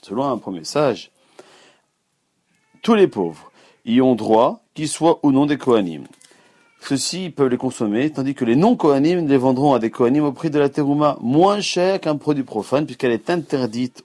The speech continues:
aux non-Kohanim, et disposeront à leur guise de la contre-valeur. Rabbi Tarfon permet uniquement aux Kohanim pauvres de les prendre, de peur que les autres n'oublient qu'il s'agit de produits terouma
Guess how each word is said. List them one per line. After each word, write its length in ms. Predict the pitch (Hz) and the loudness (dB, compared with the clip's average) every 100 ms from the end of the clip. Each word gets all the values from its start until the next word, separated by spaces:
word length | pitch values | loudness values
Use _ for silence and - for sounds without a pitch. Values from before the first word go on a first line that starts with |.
| _ | _
aux 100 | 110 | -6
non-Kohanim, 760 | 107 120 127 147 151 165 185 190 _ _ - - _ _ | -4 -4 -4 -4 -2 -4 -6 -12 _ _ -20 -20 _ _
et 60 | 117 | -2
disposeront 500 | 139 - 143 151 156 | 0 2 2 4 4
à 60 | |
leur 120 | 135 127 | 4 0
guise 300 | 127 156 139 | -4 -4 0
de 60 | |
la 100 | 131 | 0
contre-valeur. 800 | 123 127 - 104 95 78 62 - - | 0 -6 -4 -2 -2 -2 -14 -20 -16
Rabbi 180 | 90 113 | -12 -10
Tarfon 420 | 101 - 135 131 | -10 -2 -2 0
permet 280 | 123 120 120 | 0 0 0
uniquement 480 | 120 113 - 131 | -2 -4 -4 -2
aux 80 | 120 | -2
Kohanim 460 | - 113 120 135 120 | 0 0 0 0 -2
pauvres 680 | _ 165 214 233 170 107 - | _ 4 4 4 -4 -16 -14
de 140 | 113 | -8
les 140 | 107 107 | -6 -8
prendre, 580 | - 113 113 143 156 | -10 -4 -2 0 -4
de 100 | 113 | -8
peur 300 | 113 - 156 | -10 -4 -4
que 100 | 151 | -2
les 240 | 131 127 120 | -4 -2 0
autres 380 | 175 156 - - | 0 -2 -12 -6
n'oublient 460 | 117 107 87 92 _ _ _ _ _ _ _ | -6 -4 -8 -10 _ _ _ _ _ _ _
qu'il 100 | - | -10
s'agit 240 | 110 143 | -4 -2
de 60 | 143 | -4
produits 480 | - 127 123 127 127 | -4 -2 -2 -4 -6
terouma 500 | 123 113 101 95 | -4 -4 -4 -6